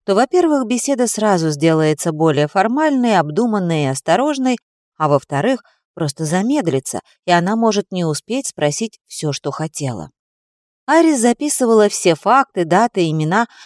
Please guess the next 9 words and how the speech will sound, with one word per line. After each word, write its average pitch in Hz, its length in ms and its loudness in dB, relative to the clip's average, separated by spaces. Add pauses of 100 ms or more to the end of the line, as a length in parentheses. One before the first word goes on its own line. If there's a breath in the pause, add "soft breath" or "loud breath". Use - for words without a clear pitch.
которые 214 420 0
услышала, 160 720 -2 (180 soft breath)
даже 165 300 0
если 156 320 -2
они 151 240 -4
пока 214 340 -4
не 214 140 -2
казались 170 520 -2
важными. 131 580 -4